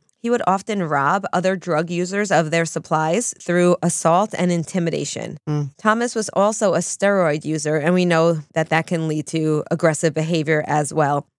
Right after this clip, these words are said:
Speaker 1: And unfortunately, he consistently took out his aggression on his partner, Kelly. There were reports of Thomas throwing Kelly into trees, slapping her,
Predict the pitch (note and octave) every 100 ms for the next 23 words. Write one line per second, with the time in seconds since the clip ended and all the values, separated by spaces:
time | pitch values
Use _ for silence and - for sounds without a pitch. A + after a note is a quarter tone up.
0 | - G3+ G#3 C4+ D4 - F#3+ F3+ F#3 F3+
1 | F#3 F#3 - F#3 - G#3+ A#3+ A#3 - G3+
2 | F#3 E3+ F3+ E3+ F3+ D3 D#3 F3 D#3+ -
3 | D#3+ D#3 D#3+ E3 - D#3+ - C#3+ - C#3+
4 | - - _ _ _ - G#3+ A3 A3 G#3
5 | - A3+ A#3 - - _ - F3 D#3+ -
6 | F#3+ F#3 F#3 - - - F3 F#3 G3+ G#3+
7 | G3+ G#3 G#3 G3 F3+ F3+ F#3+ E3 - F3
8 | F#3 G#3+ A3+ - - - - F#3 F3+ F#3
9 | G#3+ A3+ A3+ A#3